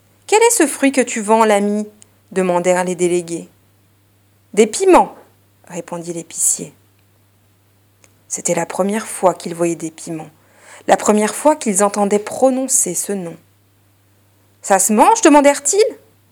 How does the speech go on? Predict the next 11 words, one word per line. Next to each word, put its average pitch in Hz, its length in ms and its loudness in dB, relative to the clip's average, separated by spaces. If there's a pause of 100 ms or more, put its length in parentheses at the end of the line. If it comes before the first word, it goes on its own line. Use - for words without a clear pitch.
(560)
Ça - 180 -4
se - 160 -2
mange. 196 320 0 (400)
Et 208 100 4
comment ? » 262 420 8
répondit 214 440 2
l'épicier. « 202 600 -2 (1400)
Puisqu'il 381 400 2
en 269 80 4
est 254 180 2
ainsi, 208 400 -2